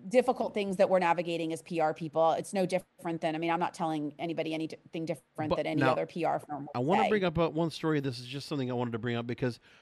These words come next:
Speaker 2: there's another podcast I do, which is basically media commentary and criticism.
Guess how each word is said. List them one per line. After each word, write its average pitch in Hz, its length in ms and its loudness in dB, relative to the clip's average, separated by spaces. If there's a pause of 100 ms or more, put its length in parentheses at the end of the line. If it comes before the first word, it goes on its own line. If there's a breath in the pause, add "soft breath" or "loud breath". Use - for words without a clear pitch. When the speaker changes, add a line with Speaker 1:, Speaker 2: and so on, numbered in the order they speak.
(140 soft breath)
Speaker 2:
there's 147 160 0
another 180 200 4
podcast 135 400 2
I 123 40 -2
do, 127 160 4
which 117 240 2
is 107 80 -6
basically 131 380 2
media 123 300 4
commentary 120 520 0
and 104 60 -2
criticism. 104 500 -2